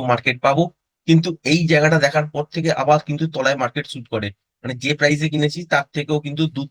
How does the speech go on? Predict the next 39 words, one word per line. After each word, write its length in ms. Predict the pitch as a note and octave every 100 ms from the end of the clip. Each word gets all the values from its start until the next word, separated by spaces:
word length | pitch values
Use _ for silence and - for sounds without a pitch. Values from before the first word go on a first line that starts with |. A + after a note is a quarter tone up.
| - -
পয়েন্ট 240 | C#3+ C#3+
তিন 140 | C#3+ C3+ B2
পয়েন্ট 220 | C3+ C#3 C3
তলায় 260 | C#3+ C#3+ - _ _ _ _
বাজার 180 | - B2+ B2+
কিন্তু 140 | C#3 D#3+
চলে 160 | C3+ B2 A2+
আসে 120 | A2 G#2+
ঠিক 100 | D#3 -
এই 80 | C3 B2+
জায়গাটা 260 | A#2+ A#2+ B2+
দেখার 200 | A2+ A2+ A2+
পর। 120 | G2 - _ _ -
তারপরে 280 | D#3 E3+ F3+ D#3+ -
suddenly 420 | C#3+ D#3 F3 F#3 E3
ওপরের 240 | - D#3 D3+
দিকে 140 | D#3 D#3+
একটা 140 | D#3 D3 A#2+
বড় 140 | B2+ D3
ক্যান্ডেল 260 | D3+ D3 D#3
মুভ 100 | D#3 D3+
করে 120 | E3+ F3+
আর 60 | A2+
এখানেই 240 | A2+ C3+ C3+
কিন্তু 180 | B2 F#3+ F3+
এক্সিট 280 | B2+ A#2 B2+ A#2+
হয়ে 140 | A2
যায়, 120 | G2 G2+ _ D3
কারণ 200 | E3+ G#3 G3 B2+
রেঞ্জ 200 | D3 F3 F3
বাউন্ড 220 | F#3+ F#3+ E3
মার্কেটের 380 | D#3+ E3 E3+ E3+
মধ্যে 200 | E3 E3 E3+ D#3
বেশি 200 | C#3+ F3+ D#3
বড় 140 | C#3+ D#3 D3
মুভমেন্ট 320 | D3 D3+ D#3+ C#3+
পাবো 180 | C#3 D3+
না 60 | D3+
সেটা 140 | -